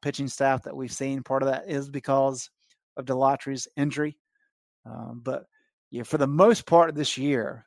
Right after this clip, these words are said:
uh, you, pitching has not been as good as we've seen for North Carolina teams under Mike Fox of late, and the fielding hadn't been.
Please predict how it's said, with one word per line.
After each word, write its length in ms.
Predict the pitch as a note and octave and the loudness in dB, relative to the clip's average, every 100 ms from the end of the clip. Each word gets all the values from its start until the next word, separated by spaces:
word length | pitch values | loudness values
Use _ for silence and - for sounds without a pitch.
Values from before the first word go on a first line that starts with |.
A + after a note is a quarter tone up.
| - | -12
uh, 140 | A#2+ A#3 A#3+ | -12 -12 -16
you, 180 | C3+ A#2+ _ _ | -16 -16 _ _
pitching 480 | - F#3 - F3+ F3+ | 0 0 2 0 0
has 220 | D3+ D3+ | -2 -4
not 340 | D3 D#3 F3 E3 | 2 4 2 2
been 420 | D3+ D3+ D3+ C#3+ - _ _ _ C#3+ | 2 2 0 -4 -10 _ _ _ -8
as 160 | A#2+ | -6
good 180 | B2+ D3+ | 2 2
as 140 | C#3+ | 2
we've 180 | C3 C#3+ | -2 -4
seen 500 | - C#3 C#3 D3 D3+ - _ _ | -2 -2 0 -2 -6 -12 _ _
for 140 | C3 | -8
North 220 | C3 C#3 | -6 -4
Carolina 320 | - C#3 C3+ C3 | -2 0 0 -2
teams 320 | C3+ C#3 C3+ | -4 -4 -4
under 160 | C3 | -2
Mike 220 | C3 C3 - | -2 -4 -4
Fox 380 | C#3 C3 - | -2 -2 -4
of 100 | B2 | -10
late, 320 | B2+ C3+ C#3 - _ _ _ _ | 0 2 2 -4 _ _ _ _
and 100 | D3+ | -4
the 60 | D3 | -2
fielding 360 | - F3+ E3+ G#2+ | 6 6 6 2
hadn't 280 | G#2+ - | -6 -8
been. 280 | A2+ - B2+ | -10 -12 -16